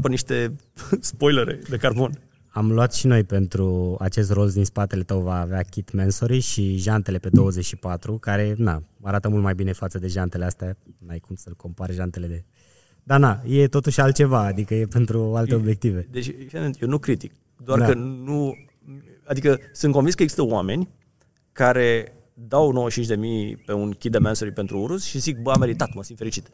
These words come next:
Speaker 2: Da.
Speaker 1: Dar eu nu m-aș simți fericit, adică mi s-ar părea... Și, și de-aia am reacția asta. Înțelegi? Nu sunt hater.
Speaker 2: Da, da, da,
Speaker 1: Dar
Speaker 2: da.
Speaker 1: e, e reacția mea genuine, știi? Adică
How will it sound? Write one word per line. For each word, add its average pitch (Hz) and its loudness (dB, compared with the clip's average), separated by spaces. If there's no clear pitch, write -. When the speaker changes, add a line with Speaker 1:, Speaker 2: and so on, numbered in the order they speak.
Speaker 2:
Da. 95 -4
Speaker 1:
Dar 156 2
eu 185 6
nu 185 0
m-aș 185 2
simți - 2
fericit, 185 2
adică 139 0
mi 123 -4
s-ar 131 2
părea... 147 2
Și, 139 4
și 139 -6
de-aia 165 2
am 143 2
reacția 120 0
asta. - -8
Înțelegi? 113 -2
Nu 135 -2
sunt 143 2
hater. - 2
Speaker 2:
Da, 113 -2
da, 113 0
da, 113 -2
Speaker 1:
Dar - -2
Speaker 2:
da. 135 4
Speaker 1:
e, 143 2
e 160 0
reacția 196 4
mea 202 4
genuine, 147 2
știi? 113 -6
Adică 117 -4